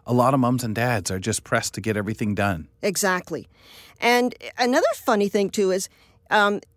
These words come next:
Speaker 2: the, the, uh, grandparent who you spend the most time with is often the parent who the child is closer to. So, like, if that grandparent is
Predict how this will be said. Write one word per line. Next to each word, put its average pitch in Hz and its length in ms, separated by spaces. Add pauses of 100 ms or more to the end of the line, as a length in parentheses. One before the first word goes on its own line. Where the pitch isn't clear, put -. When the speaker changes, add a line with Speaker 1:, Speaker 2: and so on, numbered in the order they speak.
(220)
Speaker 2:
the, 220 460 (640)
the, 226 340
uh, 196 160
grandparent 285 720 (160)
who 220 260
you 226 120
spend 233 260
the 220 60
most 208 220
time 269 280
with 175 260
is 214 220
often 214 640 (240)
the 220 580 (120)
parent 285 600 (600)
who 254 160
the 226 100
child 214 340
is 202 100
closer 247 360
to. - 240
So, - 160
like, 202 220
if 220 120
that 269 200
grandparent 240 720
is 196 360